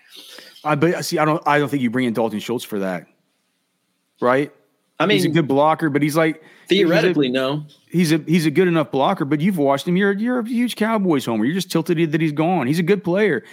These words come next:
Speaker 1: He's good in the receiving game. He's gonna be good for the Texans. Um, s-, so just what about Miles Sanders though? Because it, it does feel like he got the biggest, the, he got the biggest deal. He, he got the best deal,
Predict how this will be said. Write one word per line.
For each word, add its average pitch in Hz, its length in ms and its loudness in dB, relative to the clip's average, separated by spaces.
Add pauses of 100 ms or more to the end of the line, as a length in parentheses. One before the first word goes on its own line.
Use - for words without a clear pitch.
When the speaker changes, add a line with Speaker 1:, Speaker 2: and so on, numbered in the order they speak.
Speaker 1:
He's 180 160 2
good 226 220 4
in 208 60 4
the 135 100 2
receiving 110 420 0
game. 90 380 -4 (280)
He's 147 120 -2
gonna 214 100 2
be 196 100 2
good 175 220 2
for 151 80 -6
the 135 80 0
Texans. 104 680 -6 (1040)
Um, 139 440 0 (340)
s-, 185 340 -8 (160)
so 175 460 2
just 165 300 0 (800)
what 208 180 4
about 196 200 4
Miles 170 300 2
Sanders 139 360 0
though? 127 180 2
Because 139 280 2
it, 165 160 2
it 160 120 2
does 180 240 2
feel 170 180 4
like 147 140 2
he 151 100 0
got 147 180 2
the 131 80 -4
biggest, 135 460 0 (220)
the, 160 360 -2
he 160 120 4
got 208 180 2
the 170 80 0
biggest 143 320 2
deal. 110 240 2
He, 147 120 2
he 151 200 0
got 175 140 2
the 147 80 -4
best 123 260 -2
deal, 95 400 -2